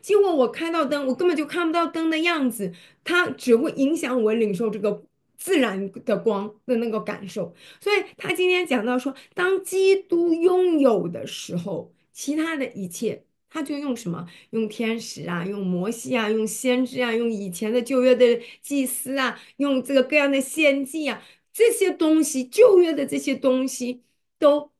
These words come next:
不再，不能说不再重要，都那么，对于基督来讲，都那么的微不足道，他们的时代已经过去。他就在讲明这一件事，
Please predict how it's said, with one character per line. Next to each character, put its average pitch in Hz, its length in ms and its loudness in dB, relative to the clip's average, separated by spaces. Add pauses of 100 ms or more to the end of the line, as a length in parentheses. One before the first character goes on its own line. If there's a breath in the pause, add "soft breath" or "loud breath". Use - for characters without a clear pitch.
不 196 480 -4
再， - 460 -4
不 233 100 -6
能 202 160 -4
说 220 100 -4
不 180 140 -8
再 196 140 -8
重 208 100 -8
要， 185 100 -10 (160 loud breath)
都 302 320 -2
那 349 240 4
么， 202 360 0 (180)
对 330 320 4
于 220 220 0
基 277 320 0
督 277 280 -2
来 180 220 -2
讲， 180 320 -6
都 240 180 4
那 285 340 2
么 190 260 -2
的 170 320 -6 (140)
微 254 440 2
不 220 460 -6
足 175 480 -12
道， 180 320 -10 (180)
他 208 140 -10
们 196 120 -8
的 180 60 -10
时 - 180 -14
代 175 200 -14
已 - 40 -18
经 - 220 -20
过 - 140 -20
去。 - 160 -20 (640)
他 359 160 -6
就 349 180 -4
在 330 140 -6
讲 190 420 -4
明 175 280 0
这 220 140 -8
一 185 140 -6
件 185 240 -8
事， 180 240 -8